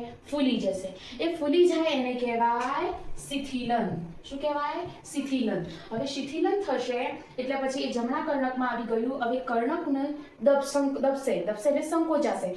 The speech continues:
સંકોચાશે એટલે એ સંકોચાઈને પછી ક્યાં આવી જશે? બધું ક્ષેપકમાં આવી જશે. અને ક્ષેપકમાં આવશે એટલે ક્ષેપક પણ એ વખતે શું થઈ જશે? શિથિલન પામશે, ફૂલી જશે.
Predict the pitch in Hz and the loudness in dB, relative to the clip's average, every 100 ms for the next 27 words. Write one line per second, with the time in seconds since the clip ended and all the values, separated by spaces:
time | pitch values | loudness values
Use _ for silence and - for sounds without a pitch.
0 | - - 311 320 320 381 339 285 262 262 | -8 -6 -2 2 2 2 2 0 0 0
1 | 262 240 262 262 233 302 320 277 254 240 | 0 0 -2 -2 -4 -2 0 0 0 -2
2 | 240 254 277 285 269 277 269 269 262 277 | -4 -4 -2 -2 0 0 0 0 0 0
3 | 302 - - - 269 247 247 247 262 320 | -4 -8 -10 -2 0 0 -2 -2 0 -2
4 | 349 - - 233 240 214 190 196 180 - | -4 -8 -4 -2 -2 -2 -2 -2 -6 -8
5 | - 233 269 - 262 269 349 330 302 247 | -8 -4 -4 -2 0 2 2 2 2 2
6 | 254 247 - 226 226 - 240 240 233 240 | 2 0 2 0 0 -2 -2 -2 -2 -2
7 | 226 233 240 247 277 254 240 240 247 262 | -2 0 0 0 0 2 2 0 -2 -2
8 | - - 302 262 254 226 214 196 180 196 | -8 -6 -2 0 2 2 0 -2 -6 -10
9 | - 285 254 202 185 196 | -4 0 2 2 0 0